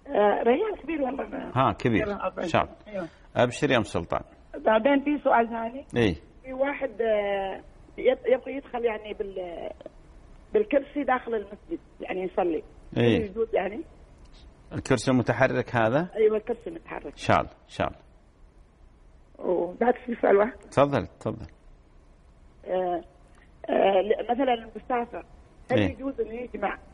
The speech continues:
Speaker 1: الصلاة، يعني اللي مثلًا، مثلًا العصر والمغرب مع بعض، إذا هم في السفر يعني طالعين برا مثلًا،
Speaker 2: أيوة.
Speaker 1: ما يقدرون يدخلون ال-، مثلًا قبل ما تفوتهم الصلاة، يعني ما يحصلون أماكن ل-، للصلاة.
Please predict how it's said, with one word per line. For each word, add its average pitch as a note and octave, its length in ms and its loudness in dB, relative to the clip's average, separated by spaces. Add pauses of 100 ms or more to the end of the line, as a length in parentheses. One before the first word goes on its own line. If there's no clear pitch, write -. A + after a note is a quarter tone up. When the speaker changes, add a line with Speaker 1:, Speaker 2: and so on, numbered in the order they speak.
(300)
Speaker 1:
الصلاة، A3+ 420 4
يعني F3+ 320 4
اللي F#3 160 -6
مثلًا، G#3 320 -8
مثلًا G3 240 -10
العصر F3+ 420 -6
والمغرب G3 380 -4 (240)
مع - 120 -6
بعض، G#3 260 -2 (440)
إذا G3+ 160 6
هم C4 140 -2
في - 120 -14
السفر A#3 400 -4
يعني F#3 300 -4 (140)
طالعين A3+ 320 -2
برا G3 280 -2
مثلًا، D#3+ 300 -8 (520)
Speaker 2:
أيوة. G2+ 140 4
Speaker 1:
ما G#3 60 4
يقدرون F#3+ 360 -2
يدخلون F3+ 420 -8
ال-، D#3 460 0 (840)
مثلًا E3+ 640 2 (240)
قبل A3 240 2
ما G3+ 80 -4
تفوتهم G#3 420 -4
الصلاة، G#3+ 240 4
يعني A#3 220 4
ما C#4 80 4
يحصلون C4 440 -2
أماكن A#3 340 0
ل-، F#3+ 360 -2 (140)
للصلاة. - 420 -2